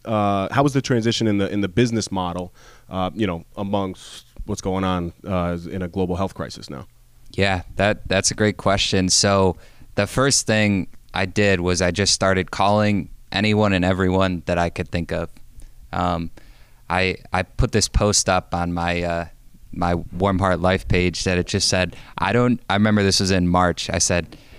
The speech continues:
Speaker 2: "I don't know the answer right now, but I know this. If you're at the beach, right, when you're a younger kid, right, and you build the best sandcastle you've ever built, right, but you didn't judge the tide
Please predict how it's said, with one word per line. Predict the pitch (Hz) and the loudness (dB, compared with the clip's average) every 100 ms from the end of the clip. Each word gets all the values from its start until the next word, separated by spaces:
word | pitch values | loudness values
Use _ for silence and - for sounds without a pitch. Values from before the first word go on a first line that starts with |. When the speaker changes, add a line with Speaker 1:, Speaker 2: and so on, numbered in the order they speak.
| - - - | -20 -18 -6
Speaker 2:
"I | 90 | -2
don't | 127 123 | 2 4
know | 117 117 | 4 4
the | 98 - | 2 0
answer | 98 104 123 120 | 0 2 2 4
right | 113 117 | 4 4
now, | 110 113 123 120 110 78 - | 4 4 2 0 -4 -14 -2
but | 101 95 | 2 4
I | 92 | 4
know | 98 101 | 4 4
this. | 90 92 82 - - - - - - - | 4 2 2 2 0 -2 -12 -20 -14 -4
If | 98 - | -4 0
you're | 98 120 139 143 117 | 2 4 4 4 2
at | 113 | 0
the | 101 | 0
beach, | 85 95 71 - - | 0 0 -2 -6 -4
right, | 90 90 90 | 0 2 2
when | 92 90 | 0 2
you're | 95 95 | 4 2
a | 90 - | 0 -2
younger | 92 95 92 | 0 0 0
kid, | 87 - 92 104 - _ _ - - - | -2 0 0 -2 -12 _ _ -20 -10 -2
right, | 95 92 | 0 0
and | 98 | 0
you | 98 | 0
build | 85 120 123 101 | 2 2 2 0
the | |
best | 85 - 110 - - | -2 0 2 2 2
sandcastle | 98 98 92 - 87 - 90 87 | 2 0 0 -2 -2 0 -2 -2
you've | 85 85 | -4 -2
ever | - 95 90 | -2 0 -2
built, | 80 90 - - - - - - - - - - - | -2 -2 -4 -14 -20 -20 -20 -20 -20 -16 -16 -16 -6
right, | 92 92 - - - - - - | -2 0 -2 -12 -20 -20 -20 -18
but | 90 85 110 | -8 -2 0
you | 107 104 | 2 0
didn't | 95 135 151 101 | 2 2 2 2
judge | 117 110 92 | 2 2 0
the | - 92 | -2 -2
tide | - 101 98 92 | 0 0 2 2